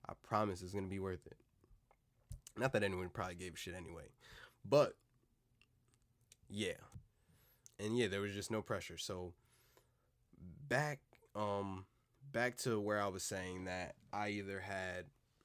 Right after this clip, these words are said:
the opportunity to be with someone that I cared about, even before everything, you know, still cared about her, or do I let this opportunity go? Do I let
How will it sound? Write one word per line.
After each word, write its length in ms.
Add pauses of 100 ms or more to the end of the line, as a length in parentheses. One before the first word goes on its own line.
(420)
the 80
opportunity 880
to 420 (960)
be 140
with 140
someone 300
that 100
I 60
cared 280
about, 400 (540)
even 240
before 420
everything, 560 (320)
you 80
know, 240 (540)
still 220
cared 220
about 240
her, 120 (400)
or 560 (760)
do 220
I 460 (320)
let 400
this 400
opportunity 720
go? 300 (1200)
Do 140
I 80
let 280